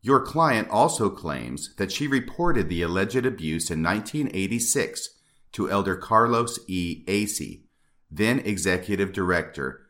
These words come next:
of the missionary department. The church has no record of such a report to Elder Acee,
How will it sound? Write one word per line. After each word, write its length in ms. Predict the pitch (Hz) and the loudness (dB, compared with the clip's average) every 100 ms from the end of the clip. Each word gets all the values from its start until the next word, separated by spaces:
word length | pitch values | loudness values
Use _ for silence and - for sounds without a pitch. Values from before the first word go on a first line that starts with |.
| _ _ | _ _
of 140 | 90 82 | -6 -2
the 80 | 95 | 0
missionary 580 | 101 101 98 80 80 | 0 0 -4 -2 -2
department. 680 | 80 80 95 90 - 73 - - _ _ _ _ _ - | -4 -2 2 2 0 -10 -12 -20 _ _ _ _ _ -6
The 100 | 92 | -2
church 320 | 156 147 120 | 2 0 2
has 180 | 95 92 | 2 4
no 180 | 127 | 2
record 460 | 156 98 76 80 82 | 4 2 0 -4 -4
of 80 | 82 | -4
such 320 | - 82 - | -4 -4 -6
a 60 | 78 | -6
report 560 | 82 - 131 78 - - _ _ | -8 -2 0 0 -4 -18 _ _
to 180 | - 95 | -2 0
Elder 260 | 95 92 87 | 2 0 -2
Acee, 560 | 120 131 - - - | -2 -2 -4 -10 -16